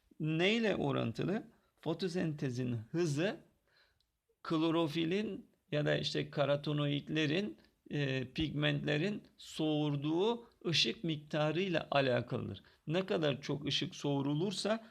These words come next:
o kadar fazla fotosentez yapılır arkadaşlar. Bunu da unutmuyoruz. Evet, ışık bu şekilde, e,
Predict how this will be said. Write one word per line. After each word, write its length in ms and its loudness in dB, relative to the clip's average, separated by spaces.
o 140 -2
kadar 300 2
fazla 400 0
fotosentez 800 -2
yapılır 340 0
arkadaşlar. 540 -4
Bunu 240 0
da 140 -2
unutmuyoruz. 680 -2
Evet, 320 2
ışık 380 0
bu 40 -2
şekilde, 540 0
e, 540 0